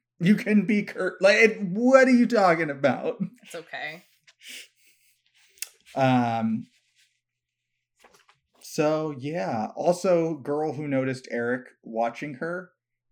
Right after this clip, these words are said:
Speaker 1: Last name was Titsworth.
Speaker 2: Yes. Another
Speaker 1: Titsworth.
Speaker 2: great joke D and D character name. But, uh, she, Eliz-, so the girl's name is Elizabeth, and she says,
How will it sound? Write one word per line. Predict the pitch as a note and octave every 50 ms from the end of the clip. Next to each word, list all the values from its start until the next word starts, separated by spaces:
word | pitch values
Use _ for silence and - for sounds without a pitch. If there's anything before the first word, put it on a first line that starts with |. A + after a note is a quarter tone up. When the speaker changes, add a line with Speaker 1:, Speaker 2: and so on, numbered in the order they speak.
| _ _ _ _ _ -
Speaker 1:
Last | - G3 G3+ G#3 -
name | G#3+ G3+ F3+
was | D#3+ - -
Titsworth. | - - E3+ - - - B2+ A#2 A2 - - - _ _ _ _ _ _ _ _ _ _ _ _ - -
Speaker 2:
Yes. | - A#3 A#3 A3 G3+ F#3+ - - - - - - - - - _ _ _ _ _ _ _ _ _ _ _ _ -
Another | A3 A3 A3 A3 A#3 A#3 - F#3 E3 A#3
Speaker 1:
Titsworth. | A3 -
Speaker 2:
great | C3 B2+ A3+ - A3 A3 G3+ - - -
joke | G#3+ G3+ G3+ G#3 - - -
D | A3 G#3+ G3+
and | G3+ G#3
D | G3 G3+ F#3+
character | F#3 - G3+ F3+ F3 F3 F3 - - F#3+ F#3
name. | F3+ F3 E3+ E3+ E3+ F3 _ _ _ _ - A#3+ _ _ _
But, | - D4 D4 C4+ A#3 G3+ F#3+ E3 - - - - - _ _ _ _ _ _ -
uh, | G3+ G3+ G3 G3 G3 F#3+ F3+ - -
she, | A#3 - - - B3+ A#3 A3+ -
Eliz-, | A3 A3 A3+ A#3+ B3+ -
so | - B3+ A#3 - - _ _
the | G#3+ B3+
girl's | - - C#4 D#4 F4 - F4
name | F4 F4 D#4+
is | D4+ B3
Elizabeth, | B3 G#3+ G#3 G#3 G#3 G3+ F#3 F3 D3 C3+ F#3 - _ _ _ _ _ _ _ _ _ _ _ -
and | A3 A3 A3+ G#3+ G#3 G3+ G3+ G3 G3+ G3+ G3
she | - B3 A#3+
says, | A#3 A#3+ A3 G#3+ G3+ G3+ - - -